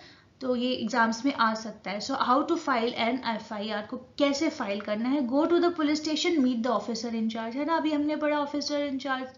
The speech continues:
के पास जाकर हमने एफआईआर लॉन्च करनी है। Step by step in an orderly sequence narrate to the officer every information relating to the commission of the offense।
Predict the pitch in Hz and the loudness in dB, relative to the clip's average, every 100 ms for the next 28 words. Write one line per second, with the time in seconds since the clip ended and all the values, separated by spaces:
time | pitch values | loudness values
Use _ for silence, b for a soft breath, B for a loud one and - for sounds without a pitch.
0 | - - 277 277 269 269 262 247 285 285 | -20 -8 -2 0 0 0 -2 0 0 0
1 | 302 285 233 233 220 214 220 214 - 240 | 0 -2 -4 -8 -6 -6 -6 -8 -8 -6
2 | 233 233 240 B B B - 311 294 349 | -4 -4 -8 B B B 4 6 8 6
3 | 370 370 330 330 339 339 330 247 262 277 | 4 4 2 2 0 0 2 2 0 0
4 | 320 - - 269 285 311 277 254 240 262 | -2 -4 -6 -4 -2 -2 -2 -2 -2 -4
5 | 254 302 294 233 262 233 285 - 285 320 | -4 -2 -2 -2 -6 -8 -6 -2 -2 0
6 | 370 320 320 277 262 - 277 254 233 226 | -2 -2 0 0 0 0 -2 -2 -4 -4
7 | 254 240 233 294 294 214 - 220 208 196 | -4 -4 -4 -4 -2 -4 -6 -8 -6 -8
8 | 247 - - - | -8 -10 -14 -14